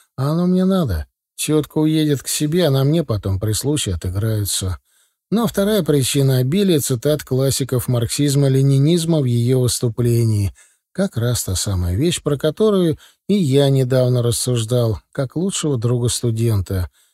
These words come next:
То, что я прицеплюсь не к ним, а к пробелам в логике самой тётки, товарищи-переводчики могут и не понять.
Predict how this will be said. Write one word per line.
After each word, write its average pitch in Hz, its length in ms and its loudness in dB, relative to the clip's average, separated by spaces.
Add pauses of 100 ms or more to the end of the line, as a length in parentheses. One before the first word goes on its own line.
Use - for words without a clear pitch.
(140)
То, 127 160 0
что 120 160 -2
я 117 160 2
прицеплюсь 120 640 0
не 131 160 0
к - 40 -6
ним, 131 240 2
а 117 80 0
к - 80 -14
пробелам 131 600 2
в 123 60 -2
логике 127 440 2
самой 185 400 0
тётки, 92 500 -4
товарищи-переводчики 123 1160 0
могут 156 420 2
и 143 60 2
не 131 120 4
понять. 117 640 0